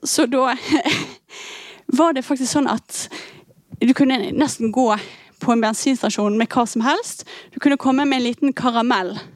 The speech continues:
og så kunne du fylle opp, eh, bensin, eh, til både din bil og neste bil og de andre bilene etterpå.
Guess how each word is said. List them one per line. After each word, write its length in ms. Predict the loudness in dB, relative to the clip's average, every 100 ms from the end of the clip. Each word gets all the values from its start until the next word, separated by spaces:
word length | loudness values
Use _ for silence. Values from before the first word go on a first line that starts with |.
| -20 -18 -18 0
og 100 | 2
så 80 | 4
kunne 200 | 2 2
du 40 |
fylle 200 | 0 0
opp, 100 | 0 -2
eh, 340 | 0 2 2 -2 -4
bensin, 480 | -2 -2 0 0 0
eh, 400 | 0 0 2 0 -2
til 120 | -2
både 220 | 0 2 2
din 180 | 2
bil 180 | 2 2
og 180 | 2 0
neste 320 | -2 -2 -2
bil 220 | 0 2
og 220 | 2 0 -6 -16 -2
de 80 | 2
andre 180 | 2
bilene 400 | 2 0 2 0
etterpå. 440 | -2 -2 -2 0